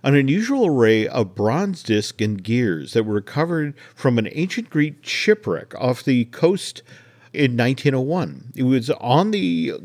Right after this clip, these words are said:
seafloor for thousands of years before that, and it dated back to the Hellenistic period between three twenty-three B C and thirty-one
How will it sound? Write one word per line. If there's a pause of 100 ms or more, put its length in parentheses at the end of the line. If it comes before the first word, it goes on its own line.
(220)
seafloor
for
thousands
of
years
before
that, (500)
and
it
dated
back
to
the
Hellenistic
period (380)
between (200)
three
twenty-three
B
C
and
thirty-one